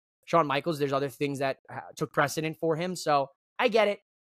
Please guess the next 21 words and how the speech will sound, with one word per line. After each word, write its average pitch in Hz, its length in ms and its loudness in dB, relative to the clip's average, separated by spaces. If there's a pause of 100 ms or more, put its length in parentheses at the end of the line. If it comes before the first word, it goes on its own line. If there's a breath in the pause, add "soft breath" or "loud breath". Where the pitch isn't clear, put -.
(260)
I'm 139 80 -4
sure 196 320 4
they'll 196 140 2
get 190 100 4
a 185 40 2
rematch 180 360 0
down 156 160 -2
the 156 60 -4
line. 254 360 4
I'm 180 140 -8
sure 175 200 -4
they'll, 160 260 0
uh, 151 80 -4
hopefully 202 440 4
have 165 140 0
a 160 60 -6
match 170 260 -2
at 147 120 -4
Stand 151 180 0
and 135 80 -6
Deliver. 208 480 4